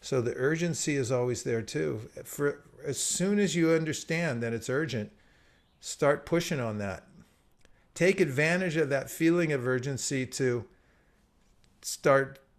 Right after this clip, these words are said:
you know, applying more pressure. If you feel it, yeah, make, make another arrangement. Like, okay, how can we, how can we, um, incrementally increase our services and things like that together?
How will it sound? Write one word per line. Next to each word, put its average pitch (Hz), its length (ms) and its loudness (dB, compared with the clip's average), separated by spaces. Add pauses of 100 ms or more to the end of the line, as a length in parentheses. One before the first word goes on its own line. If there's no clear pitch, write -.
you 131 180 -4
know, 123 300 -2
applying 139 400 -2
more 131 140 -2
pressure. 135 500 -2 (720)
If 127 280 -4
you 131 100 -4
feel 175 420 4
it, 156 260 2 (280)
yeah, 139 460 0 (260)
make, 139 480 -2 (360)
make 131 240 -2
another 139 440 2
arrangement. 135 600 -2
Like, 120 260 -2
okay, 147 320 0
how 143 200 0
can 151 220 -4
we, 147 360 -4 (520)
how 160 200 -2
can 165 280 -4
we, 147 280 -6 (280)
um, 113 340 -2 (1400)
incrementally 151 680 2
increase 139 640 -2 (140)
our 120 140 -4
services 143 720 -4
and 110 140 -6
things 123 240 -8
like 117 180 -4
that 131 240 -8
together? 98 440 -10